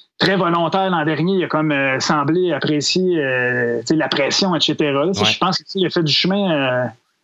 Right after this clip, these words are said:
Speaker 1: à ce niveau-là, mais je trouve que la, la deuxième place au Dauphiné, euh, je me demande si ça va pas, euh, puis là, il a chuté, puis en tout cas, on va voir son, son état de santé, là. Euh,
Speaker 2: Ouais,
Speaker 1: je sais
Speaker 2: mais,
Speaker 1: pas si ça
Speaker 2: mais il y a
Speaker 1: va
Speaker 2: eu
Speaker 1: pas
Speaker 2: d'autres
Speaker 1: le
Speaker 2: histoires aussi autour, là, tu sais, des, euh, je me, il y a eu une, je pense que c'est l'an de-, l'an dernier aussi où il y a, où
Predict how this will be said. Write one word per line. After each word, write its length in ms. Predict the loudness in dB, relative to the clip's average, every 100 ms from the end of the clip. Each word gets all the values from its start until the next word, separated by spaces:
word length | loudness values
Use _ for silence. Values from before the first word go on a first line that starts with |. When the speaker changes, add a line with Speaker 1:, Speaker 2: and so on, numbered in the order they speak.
| -4
Speaker 1:
à 40 |
ce 120 | -2 0
niveau-là, 280 | 2 2
mais 80 | 0
je 60 | 0
trouve 200 | 0 0
que 80 | 0
la, 140 | 0 -2 -6 _ _ _ _ -20 _ -2
la 80 | 0
deuxième 440 | 2 2 2 0
place 240 | 0 2
au 80 | 2
Dauphiné, 580 | 2 0 0 0 0 0
euh, 200 | 0 0
je 60 | 0
me 40 |
demande 200 | 0 0
si 60 | 0
ça 120 | 0
va 120 | 0
pas, 120 | 0
euh, 600 | 0 0 0 -2 -2 -2 0
puis 100 | 0
là, 60 |
il 20 |
a 40 | 2
chuté, 480 | 0 0 0 0 0
puis 100 | -2
en 80 |
tout 140 | 0 0
cas, 60 |
on 40 | 0
va 80 | 0
voir 200 | 0 0
son, 220 | -2 -2
son 180 | -2 0
état 180 | 0 -2
de 40 |
santé, 360 | 0 -2 -2 -2
là. 60 | 0
Euh, 680 | 0 0 0 0 0 0 -2 -4 -10 _ -4 -2 0
Speaker 2:
Ouais, 160 | 0 0
Speaker 1:
je 60 | 0
sais 140 | 0
Speaker 2:
mais, 60 | -2
Speaker 1:
pas 40 |
si 100 | -2 -2
ça 80 | -2
Speaker 2:
mais 80 |
il 20 | 0
y 40 |
a 40 |
Speaker 1:
va 40 | 0
Speaker 2:
eu 20 |
Speaker 1:
pas 60 | 0
Speaker 2:
d'autres 100 | -2
Speaker 1:
le 60 |
Speaker 2:
histoires 360 | -4 -4 -4 -4
aussi 200 | -4 -4
autour, 320 | -4 -2 -2
là, 100 | -2
tu 60 | -4
sais, 80 | -4
des, 480 | -2 -2 -2 -4 -8 _ _ -4
euh, 160 | -2
je 100 | -2
me, 60 | -4 -4
il 80 |
y 40 | -4
a 40 |
eu 20 |
une, 160 | -2 -2 -4
je 80 | -4
pense 180 | -4
que 80 | -4
c'est 160 | -4 -2
l'an 140 | -2
de-, 400 | -2 0 0 -2
l'an 140 | -2 -2
dernier 320 | -2 -2 -2
aussi 320 | -2 -4 -2
où 120 | -2
il 60 | -2
y 20 |
a, 400 | -2 -2 -2 -2
où 60 | -4